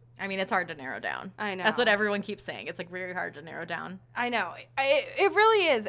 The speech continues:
Speaker 2: And I, yeah, I, I had a hard time choosing favorites,
Speaker 1: Mm-hmm.
Speaker 2: but I had to go with the one that I feel like gets used the most frequently in my everyday life because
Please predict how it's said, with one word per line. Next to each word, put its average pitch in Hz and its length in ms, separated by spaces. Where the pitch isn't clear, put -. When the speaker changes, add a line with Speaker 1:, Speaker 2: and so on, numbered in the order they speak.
Speaker 2:
And 269 340
I, 269 400
yeah, 285 400
I, 233 340
I 240 120
had 302 260
a 285 60
hard 220 400
time 202 460
choosing 196 480
favorites, 220 840
Speaker 1:
Mm-hmm. 175 300
Speaker 2:
but 269 280
I 254 140
had 285 320
to 349 100
go 277 220
with 277 320
the 240 100
one 214 640
that 196 560
I 226 160
feel 262 300
like 262 300
gets 208 260
used 214 480
the 214 80
most 196 360
frequently 262 880
in 226 180
my 208 200
everyday 196 540
life 196 640
because 208 720